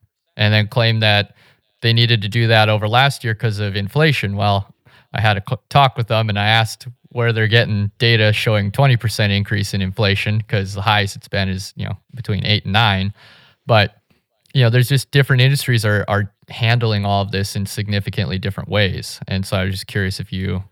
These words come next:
had any thoughts on the real estate side. Or, uh, the, sorry, not real estate, the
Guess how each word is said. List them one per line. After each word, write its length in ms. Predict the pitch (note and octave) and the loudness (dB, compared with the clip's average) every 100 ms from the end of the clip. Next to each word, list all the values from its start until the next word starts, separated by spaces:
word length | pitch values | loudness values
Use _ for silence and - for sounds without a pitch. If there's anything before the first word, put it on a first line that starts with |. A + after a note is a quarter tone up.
| _ _ _ _ _ | _ _ _ _ _
had 180 | G#2 G2+ | -2 0
any 100 | F#2+ | 0
thoughts 320 | F#2+ F#2 - | -2 -4 -4
on 140 | F#2+ | -4
the 200 | F#2 F2+ | -2 -4
real 180 | F#2+ G#2+ | -4 -4
estate 300 | G#2 F#2 F2 | -4 -6 -8
side. 240 | - E2 G2 - _ _ _ _ _ _ - | -8 -8 -10 -14 _ _ _ _ _ _ -2
Or, 240 | A2 G2 | 0 0
uh, 320 | A2+ G#2+ F#2+ | 0 0 0
the, 260 | F#2+ G2 C2 | 0 -2 -4
sorry, 240 | - G#2+ F#2+ | -6 -4 -4
not 160 | F#2 | -4
real 160 | G2 F#2+ | -4 -4
estate, 400 | F#2+ F#2 F2 - | -4 -6 -8 -8
the 260 | F#2 F#2 | -8 -6